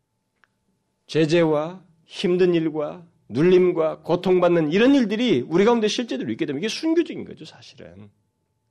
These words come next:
증인이라고 하는 것은 바로 그런 순교적인 내용을, 어, 담고 있는 것입니다. 그러니까 이게 규모가 실제적으로 몸이 죽는 순교하는 그것이 아니라 할지라도 그 내용은 증인에게는 반드시 있어요.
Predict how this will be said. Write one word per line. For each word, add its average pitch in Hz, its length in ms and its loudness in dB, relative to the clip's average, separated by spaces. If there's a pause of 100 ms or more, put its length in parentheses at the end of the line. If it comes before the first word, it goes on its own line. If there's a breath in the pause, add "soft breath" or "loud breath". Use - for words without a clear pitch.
(320)
증인이라고 240 720 4
하는 196 140 0
것은 170 340 -2 (180 soft breath)
바로 202 240 -4
그런 294 400 -2 (200)
순교적인 196 640 -6
내용을, 78 340 -14 (880)
어, - 60 -20 (120)
담고 87 420 -14
있는 85 200 -20
것입니다. - 400 -20 (800)
그러니까 233 320 -2 (220 loud breath)
이게 214 240 0
규모가 240 440 2
실제적으로 247 640 0 (300)
몸이 202 500 4
죽는 220 400 4
순교하는 277 960 2
그것이 233 240 0
아니라 180 280 4
할지라도 196 460 2
그 208 100 -2
내용은 247 580 4 (300 loud breath)
증인에게는 262 800 4
반드시 349 680 0
있어요. 123 480 -8